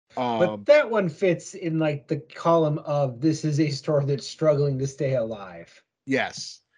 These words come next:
Speaker 2: Like, when the burnouts are leaving your store, you're in trouble.
Speaker 1: Yes. Um, let's see. Uh,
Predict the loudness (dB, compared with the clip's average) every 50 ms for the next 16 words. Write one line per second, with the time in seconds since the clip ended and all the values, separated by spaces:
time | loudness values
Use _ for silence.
0 | _ _ 2 2 2 2 4 4 4 6 6 4 4 6 8 10 10 10 10 10
1 | 8 8 6 4 2 -2 -6 -12 -12 -6 0 4 6 8 8 8 6 2 2 2
2 | 2 2 4 4 4 4 4 2 2 2 2 0 0 -4 -4 0 2 4 4 6
3 | 4 4 4 2 0 -4 -8 _ _ _ _ _ _ _ _ _ _ _ _ _
4 | _ -2 -2 0 0 -2 -4 -4 -4 -4 -4 -4 -6 -10 -18 -20 _ _ _ _
5 | _ 0 0 0 0 0 -4 -8 -16 -20 _ _ 0 4 4 4 4 4 2 -2
6 | -6 -10 _ -20 -20 _ _ _ _ _ _ _ _ _ _ _ _ _ _ _
7 | _ _ _ _ _ _ _ _ _ _ _ -8 -8 -6 -8 -10 -8 -8 -8 -8
8 | -10 -12 -16 _ _ _ _ _ _ _ _ _ _ -12 -6 -2 0 0 2 2
9 | 2 2 0 -2